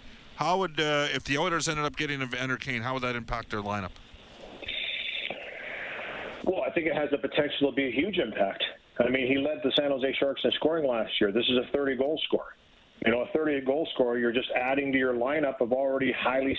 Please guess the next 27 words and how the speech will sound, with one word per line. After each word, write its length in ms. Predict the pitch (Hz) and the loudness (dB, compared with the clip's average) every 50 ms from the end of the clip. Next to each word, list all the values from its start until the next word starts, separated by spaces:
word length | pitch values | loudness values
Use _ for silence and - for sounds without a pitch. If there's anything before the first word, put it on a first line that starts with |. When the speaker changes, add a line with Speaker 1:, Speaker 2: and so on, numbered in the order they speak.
| - - | -2 -2
Speaker 2:
skilled 440 | - - - 139 135 131 131 120 120 - - - | 0 2 2 2 2 0 -2 -4 -6 -4 -2 0
top 220 | 139 131 135 - - | 0 0 0 0 2
nine. 300 | 123 123 151 180 135 113 - _ - - - - - - - - - - - | 2 2 2 0 -2 -2 -6 _ -20 -20 -20 -20 -20 -20 -18 -6 0 2 4
So, 300 | 143 139 135 131 123 - - - - - - - - - - - - - - - - - - - - - | 4 4 2 0 0 -2 -6 -20 -20 -20 -20 -20 -18 -18 -16 -16 -16 -16 -16 -16 -18 -18 -20 -14 -6 -2
I, 100 | - - - - - - - - - - - - | -2 -2 -2 -2 -4 -4 -4 -4 -6 -2 0 2
I 60 | 123 | 4
mean, 140 | 131 135 143 | 4 4 4
it 100 | 151 139 | 2 2
has 140 | 147 151 139 - | 0 0 0 0
potential 480 | - 135 - - 139 143 143 - 156 139 | 0 0 2 2 2 2 2 2 2 2
to 80 | 135 - | 2 2
take 300 | - 147 139 139 - - | 2 2 2 2 2 0
off. 240 | - 82 - - | 0 0 0 0
It 60 | 120 110 | 0 2
really 260 | 113 127 135 135 120 | 2 2 2 2 2
does, 240 | 131 147 165 143 120 | 0 0 0 2 2
and 80 | 120 | 2
I 60 | 120 | 0
think 200 | 117 - 131 123 | 2 0 0 0
that's 200 | - 131 123 - | 0 -2 0 0
why 160 | 120 123 131 131 | 2 2 2 2
it's 120 | - - - | 2 2 2
so 100 | 135 135 | 2 2
intriguing. 540 | 131 117 - - 147 151 - 127 104 - - _ - - - | 0 0 0 0 0 2 2 0 -2 -2 -6 _ -10 -4 -2
From 180 | 131 123 120 | 0 2 2
a, 100 | 117 113 98 - _ _ _ - - - - - | 0 0 -2 -6 _ _ _ -20 -20 -10 -2 2
a 40 | 120 | 2